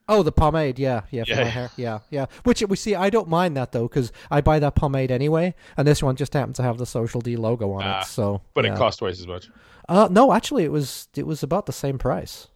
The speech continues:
Speaker 2: Oh, all right,
Speaker 1: Um,
Speaker 2: then.
Speaker 1: yeah, it was, uh,
Speaker 2: You get
Speaker 1: yeah.
Speaker 2: the cool little can when you're done.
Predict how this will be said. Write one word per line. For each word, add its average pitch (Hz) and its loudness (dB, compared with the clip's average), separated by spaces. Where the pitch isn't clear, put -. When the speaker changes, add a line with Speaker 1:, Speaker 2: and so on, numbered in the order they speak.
Speaker 2:
Oh, 151 -10
all 127 -10
right, 139 -4
Speaker 1:
Um, 120 2
Speaker 2:
then. 117 -4
Speaker 1:
yeah, 160 4
it 120 -4
was, 135 -6
uh, 113 -2
Speaker 2:
You - -20
get 120 -6
Speaker 1:
yeah. 156 0
Speaker 2:
the 139 -2
cool 113 -2
little 110 2
can 139 -4
when 104 -6
you're 85 -6
done. 90 -6